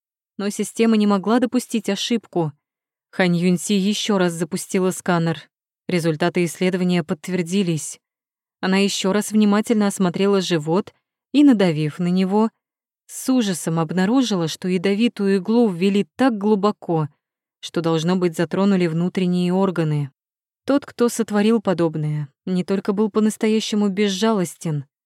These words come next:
но и обладал высоким мастерством. Кажется, Му Цину пал жертвой тайного заговора. Проникнув во внутренние органы, яд постепенно распространится по всему телу. Ни один лекарь не сможет распознать болезнь,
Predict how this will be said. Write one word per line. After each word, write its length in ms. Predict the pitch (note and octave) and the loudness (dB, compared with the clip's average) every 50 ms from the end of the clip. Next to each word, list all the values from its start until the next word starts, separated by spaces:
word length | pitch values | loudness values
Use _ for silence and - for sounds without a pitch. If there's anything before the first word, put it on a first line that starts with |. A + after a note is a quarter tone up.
| _ _ - | _ _ -4
но 180 | F#3+ F#3 F3+ F3 | -2 0 2 4
и 60 | E3+ | 2
обладал 480 | E3+ D#3+ E3+ E3 E3 D3+ F3 G3+ A3 | 2 2 2 2 2 2 2 0 0
высоким 500 | F#3+ F3 E3 - - F3+ E3 D#3 - F3+ | 0 0 -4 -4 -2 -4 -4 -2 -2 -2
мастерством. 880 | E3+ E3+ F3 - - - F#3 E3+ - - - F#3+ G#3 G3+ F3 D#3+ C#3+ - _ _ _ _ _ _ _ _ _ _ _ _ _ | -2 -2 -2 -4 -4 -6 -6 -6 -6 -8 -4 -2 0 0 0 -2 -4 -6 _ _ _ _ _ _ _ _ _ _ _ _ _
Кажется, 500 | - - G3+ A3 A3+ B3 - - - A#3+ | -8 -6 -4 -2 -2 -4 -4 0 0 2
Му 160 | A3 A3 A#3 | 4 4 2
Цину 300 | - - - A#3 A3+ A3+ | 0 2 2 2 4 2
пал 240 | G#3 - G#3 G#3 G#3 | 2 2 0 0 0
жертвой 480 | F#3+ E3+ F#3 F#3+ G#3 G#3 - G3+ G#3 G3+ | 0 0 -2 -2 -2 -2 -2 -2 -4 -2
тайного 480 | - - F3+ F#3 F#3+ F#3 F#3 F3 F3+ | -2 -2 -2 0 0 0 0 -2 -2
заговора. 680 | F3 E3+ E3+ G3 G3+ F#3+ F3 E3+ D#3 D#3 D3 D3 C#3+ B2+ - _ _ _ _ _ _ _ _ _ _ _ _ _ _ _ _ _ | -4 -4 -2 -2 -2 -2 -2 -2 -2 -2 -2 -4 -6 -8 -10 _ _ _ _ _ _ _ _ _ _ _ _ _ _ _ _ _
Проникнув 560 | - - G3 G#3+ C4+ C#4+ - B3+ B3 A#3 - | -4 0 2 2 2 2 2 2 2 2 0
во 180 | - F#3+ G3 G3 | 0 0 2 2
внутренние 560 | F#3+ G#3+ C4 B3+ - A3 F#3+ F3+ E3+ D#3+ D#3+ | 4 2 2 2 2 0 0 0 0 0 0
органы, 520 | D#3 E3+ G#3 G#3+ G3 A3 A3 A3+ A#3 A#3 _ _ _ _ _ _ - | 0 0 0 0 0 2 2 2 0 0 _ _ _ _ _ _ -6
яд 260 | G3 G3 A3 A#3 - | -4 -2 -2 -2 -2
постепенно 580 | - A3+ - - - F#3 - G3+ G#3+ A3 G#3+ G3+ | -4 -6 -4 -4 -4 -4 0 0 2 2 2 0
распространится 840 | F#3+ F#3+ - - - F3+ - - F#3 F3 E3 E3+ G3 G3+ - - D#3+ | 0 -4 -4 -6 -6 -6 -6 -4 -4 -2 -2 -2 -2 -4 -4 -6 -6
по 140 | - E3 D#3 | -6 -6 -8
всему 320 | - - E3+ E3 E3+ D#3+ | -6 -6 -4 -4 -4 -4
телу. 560 | D#3 - - G#3+ G#3 G3 F3 D#3 D3+ C#3 B2 _ _ _ _ _ _ _ _ - | -6 -8 -6 -4 -4 -2 -2 -4 -4 -6 -8 _ _ _ _ _ _ _ _ -6
Ни 140 | E3+ E3 | -4 -2
один 320 | E3 E3+ E3 - G3 G3+ F3+ | -2 -2 0 0 0 0 0
лекарь 300 | E3 F3+ F#3 - C4+ C4+ | 0 -2 0 0 2 2
не 120 | B3 A#3+ | 2 2
сможет 400 | A3+ - G3+ G3 F#3+ F3+ F3 D#3 | 0 0 -2 -2 0 0 -2 -2
распознать 500 | F3 E3+ - - F#3 E3 F3 F3 E3+ D#3+ | -4 -6 -6 -4 -6 -4 -2 -2 -4 -2
болезнь, 560 | E3 F3+ F3+ F#3 F#3 F3 E3 D#3 D#3+ D#3 D3+ | -2 -2 0 0 0 -2 -2 -2 -4 -4 -6